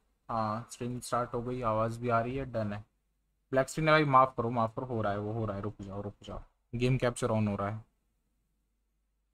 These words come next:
यार, वो video के चक्कर में stream ही चली गई, बताओ। Refresh कर लो, refresh, refresh। Are you back, लमड़े? यस अनुराग भाई, back, back। हमारे आते लाइट, यार, पहले आ जाते रे अंश भाई, ये क्या बात होती है?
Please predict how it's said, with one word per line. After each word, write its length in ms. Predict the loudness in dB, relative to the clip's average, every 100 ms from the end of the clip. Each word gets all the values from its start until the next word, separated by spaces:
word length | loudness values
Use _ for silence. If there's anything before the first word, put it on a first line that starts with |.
| _ _ 4
यार, 160 | 6 8
वो 160 | 6
video 320 | 6 6 6 6
के 80 |
चक्कर 320 | 4 4 6 6
में 120 | 6
stream 300 | 6 6 8
ही 60 |
चली 240 | 8 6 8
गई, 80 | 8
बताओ। 380 | 8 6 4 0 _ _ _ _ _ _ _ _ _ _ _ _ _ _ _ _ _ _ _ _ _ _ _ _ _ _ _ _ _ _ _ _ _ 0
Refresh 340 | 2 4 4
कर 80 | 6
लो, 140 | 4
refresh, 480 | 4 2 2 0 0
refresh। 680 | -4 0 -2 -2 -10 -18 -20 _ 0
Are 120 | 2
you 120 | 4 6
back, 160 | 6
लमड़े? 360 | 6 4 4 6
यस 280 | 6 8 6
अनुराग 340 | 4 4 2
भाई, 180 | 2 0
back, 300 | 0 0 -2 _ -20
back। 140 | -20 _ _ _ _ _ _ _ _ _ _ _ _ _ _ _ _ -8 2
हमारे 240 | 6 8
आते 220 | 8 8 6
लाइट, 300 | 4 4 4
यार, 140 | 6
पहले 320 | 8 8 10
आ 60 | 8
जाते 220 | 8 6
रे 100 | 6
अंश 220 | 6 6
भाई, 120 | 2
ये 180 | 4 0
क्या 180 | 4 8
बात 200 | 8 6
होती 240 | 0 -2
है? 160 | -4